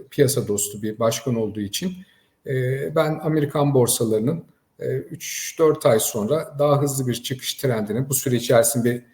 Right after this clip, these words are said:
bir, e, düzeltme yapacaktır Kasım Aralık'a kadar. Ondan sonra gene hızlı bir şekilde, e, çıkış trendine gireceğini düşünüyorum. E,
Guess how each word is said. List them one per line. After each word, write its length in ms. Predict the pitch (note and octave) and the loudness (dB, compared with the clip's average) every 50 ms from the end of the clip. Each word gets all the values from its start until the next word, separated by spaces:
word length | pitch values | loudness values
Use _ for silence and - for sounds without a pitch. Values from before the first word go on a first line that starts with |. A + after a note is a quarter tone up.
| _ _ _ _ _ - | _ _ _ _ _ -6
bir, 60 | A#2+ | -2
e, 480 | A#2 A2+ A#2 A2 A2+ A#2+ A#2+ A2 A2+ - - | -2 0 0 0 0 0 -2 -4 -4 -4 -2
düzeltme 440 | C3 B2 C3+ C3+ B2+ B2+ - C3+ | 2 4 6 6 6 4 2 2
yapacaktır 580 | B2 A#2 - - - G2+ - - - - - - - | 0 0 0 -2 0 0 0 0 -2 -4 -6 -2 -2
Kasım 300 | A#2+ G#2+ - - A2 G#2+ | -2 0 0 -2 -4 -6
Aralık'a 380 | A2 A2 A2+ A2 G#2+ G#2 G2 | -4 -2 -2 -2 0 -2 -4
kadar. 420 | - - G2+ G2 F3+ F#3+ - - - _ _ _ _ | -4 -6 -6 -4 -4 -6 -6 -10 -18 _ _ _ _
Ondan 280 | - D3+ C#3+ C#3+ C#3+ C3 | 0 2 2 2 2 2
sonra 420 | B2+ - - B2 C3 D#3 E3 E3 - | 0 0 0 0 0 0 -2 -4 -4
gene 200 | C3+ C3+ C3+ C#3 | -2 -2 0 0
hızlı 280 | C#3 C#3 D3 C3+ C3 C3 | 0 0 0 0 0 -2
bir 60 | A#2 | -2
şekilde, 540 | - - G#2+ - - A#2+ C3 D#3 D#3 D3 D3 - | -4 -8 -10 -12 -10 -4 -2 -2 -2 -2 -4 -6
e, 260 | C#3 B2 B2 B2+ B2 | -4 -4 -2 -4 -4
çıkış 280 | B2 - C#3 - - - | -6 -8 -6 -6 -8 -4
trendine 440 | - B2 A2 G#2+ G#2 A#2 C3+ D#3+ | -2 -2 -2 -2 -2 -2 -2 -2
gireceğini 440 | D#3 C3 B2 A#2+ A#2 B2 A#2+ A#2 G#2 | 0 0 0 0 0 -2 -2 -2 -2
düşünüyorum. 520 | G2 G2+ - - G#2+ G2 G2+ C3+ F#3+ G3+ - - _ _ _ _ _ _ | -6 -6 -8 -6 -4 -2 -2 -2 -2 -6 -8 -12 _ _ _ _ _ _
E, 260 | - B2+ B2 B2+ B2+ | -8 -6 -4 -4 -4